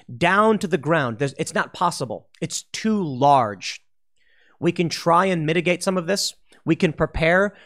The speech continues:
for when the, when the system collapses for where we are, but it is falling apart. Take a look at this story from Yahoo News.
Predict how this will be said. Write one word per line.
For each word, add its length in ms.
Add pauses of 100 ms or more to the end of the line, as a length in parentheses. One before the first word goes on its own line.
(120)
for 120
when 180
the, 80
when 160
the 60
system 320
collapses 540
for 140
where 180
we 240
are, 200
but 280
it 240
is 240
falling 560
apart. 480 (920)
Take 140
a 40
look 120
at 60
this 100
story 220
from 180
Yahoo 280
News. 400